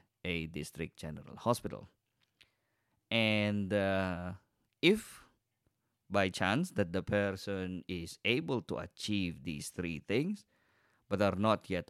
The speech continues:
optimized in all the other areas, such as grooming, oral hygiene, dressing, personal device care, feeding and eating, then you can seek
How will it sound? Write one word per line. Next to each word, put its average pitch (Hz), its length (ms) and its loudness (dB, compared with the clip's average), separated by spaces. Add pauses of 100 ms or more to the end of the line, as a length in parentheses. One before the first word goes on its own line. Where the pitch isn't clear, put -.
optimized 87 640 -2
in 90 240 -2
all 170 300 2
the 123 120 2
other 90 260 -2 (100)
areas, 143 540 -4 (540)
such - 460 -4
as 80 720 -6 (680)
grooming, 117 560 4
oral 80 340 -6
hygiene, 120 720 2
dressing, 120 840 0 (500)
personal 87 480 0
device 87 420 0
care, 127 460 0
feeding 85 420 -4
and 82 220 -10
eating, 113 580 0 (1600)
then 135 640 4 (460)
you 110 260 4
can 95 600 2 (560)
seek - 400 0